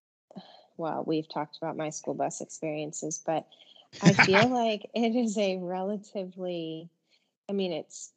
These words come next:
Speaker 1: maybe stress-induced where you're responsible for people's kids and you're dealing with traffic.
Speaker 2: Oh, school bus drivers.
Speaker 1: Yeah, school bus drivers.
Speaker 2: Oh, no, I know.
Speaker 1: When
Speaker 2: There's no amount of money.
Speaker 1: <laughs> Why not?
Speaker 2: <laughs> No, no.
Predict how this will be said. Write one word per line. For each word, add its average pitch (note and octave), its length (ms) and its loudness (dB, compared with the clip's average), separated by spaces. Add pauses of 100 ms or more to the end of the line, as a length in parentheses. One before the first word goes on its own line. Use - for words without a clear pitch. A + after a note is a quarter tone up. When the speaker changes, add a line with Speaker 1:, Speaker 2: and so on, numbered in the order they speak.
(100)
Speaker 1:
maybe F3+ 480 -4
stress-induced D3+ 1040 -6
where D#3 200 -2
you're C#3+ 520 -4
responsible D3 640 -8
for - 100 -6
people's D3+ 400 -2
kids E3 340 2
and D3+ 100 0
you're D3 120 -2
dealing D3 240 -2
with - 120 -10
traffic. C#4 520 -2 (580)
Speaker 2:
Oh, B2+ 160 8
school G#3 480 6
bus B2+ 260 4
drivers. E2+ 540 -8 (540)
Speaker 1:
Yeah, B3 200 8
school C#4+ 440 2
bus F3 300 -2
drivers. - 160 2
Speaker 2:
Oh, D#3+ 960 2
no, G#2+ 340 -2
I G2+ 180 0
know. F#2+ 320 -2
Speaker 1:
When G#2+ 100 4
Speaker 2:
There's G2 280 -2
no G2+ 140 0
amount G2 260 0
of F#2+ 60 -2
money. F#2+ 260 -4 (960)
Speaker 1:
<laughs> C#4+ 120 -8
Why D#4 600 4
not? E4 420 2
Speaker 2:
<laughs> - 460 -20
No, G2+ 560 6
no. G2 360 -6